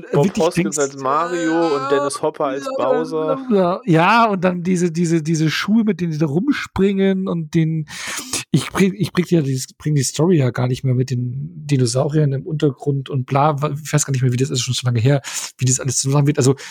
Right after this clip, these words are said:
Speaker 2: die müssen da ja auch irgendwelche Pilze gefressen haben bei dem Drehbuchschreiben, keine Ahnung. Also, das ist ja wirklich so total abgefahren.
Speaker 1: Das
Speaker 2: Auch,
Speaker 1: ganze
Speaker 2: auch
Speaker 1: Creature-Design
Speaker 2: ja,
Speaker 1: ist halt schon
Speaker 2: ja,
Speaker 1: Horrorfilm.
Speaker 2: ja, oder auch Street Fighter so. Ja, okay, s-, ähm,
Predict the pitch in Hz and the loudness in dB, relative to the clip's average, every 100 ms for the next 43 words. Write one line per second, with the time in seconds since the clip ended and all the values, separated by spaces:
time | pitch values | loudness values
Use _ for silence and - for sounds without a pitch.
0 | - - 135 147 147 147 139 151 156 131 | -6 2 2 4 4 4 2 0 0 0
1 | 131 - 156 - 123 - - 127 123 123 | 0 2 0 0 -6 -8 -4 -4 -2 -2
2 | 123 120 120 113 - 139 123 - - 120 | -2 -2 -4 -4 -4 -4 -4 -8 -4 -4
3 | 113 - 127 131 135 123 113 131 113 123 | -4 -4 -4 -2 0 -2 -2 -4 0 0
4 | - - - - - _ _ _ 135 135 | -2 -14 -12 -12 -16 _ _ _ 0 2
5 | 151 160 131 - 151 - - 147 143 175 | 2 2 0 -2 -4 -4 -6 -6 0 0
6 | 165 160 131 - 127 135 131 139 - 143 | 0 -2 -6 -6 -4 0 0 0 0 0
7 | 131 - _ - - 147 156 170 160 147 | -2 -6 _ -10 -6 -6 0 0 0 2
8 | 135 135 120 123 143 139 - - 165 180 | 2 2 0 0 0 -2 -2 2 2 4
9 | 170 190 - 165 160 135 147 208 190 180 | 2 0 -2 -2 0 2 2 2 0 -2
10 | - - 190 247 - 143 143 139 139 131 | -2 -2 0 0 0 -2 0 0 0 -2
11 | - - 156 202 - 226 170 - - - | -4 0 0 0 -2 0 0 -2 -16 -12
12 | - - 170 165 170 | -8 -2 0 -2 -6